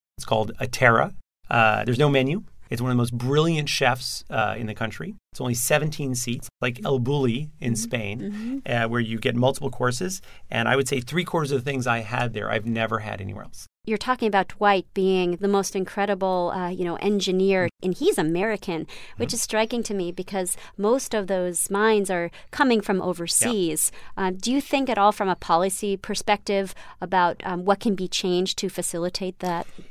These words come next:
Speaker 1: The single thing I would like government at the national level to do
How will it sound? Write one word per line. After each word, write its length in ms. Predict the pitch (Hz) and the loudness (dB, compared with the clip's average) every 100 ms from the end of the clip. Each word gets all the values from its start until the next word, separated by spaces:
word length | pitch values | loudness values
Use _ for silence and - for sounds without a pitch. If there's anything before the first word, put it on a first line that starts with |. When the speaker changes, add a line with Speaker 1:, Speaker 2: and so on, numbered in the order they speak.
| - - - - | -14 -14 -14 -4
Speaker 1:
The 120 | 120 | 2
single 560 | - - 175 175 165 156 | 4 6 6 4 4 2
thing 360 | 147 120 101 95 - - | 0 -2 -6 -14 -12 -6
I 80 | |
would 160 | 113 110 | -4 -2
like 220 | 113 110 | -2 2
government 480 | 110 123 113 98 - - - | 6 6 6 0 -4 -12 -4
at 220 | 104 117 | -4 -4
the 60 | 110 | -4
national 400 | 113 123 123 110 | -2 -2 -2 -6
level 180 | 101 98 | -6 -8
to 140 | 107 | -8
do 360 | 104 113 95 | -4 -2 -2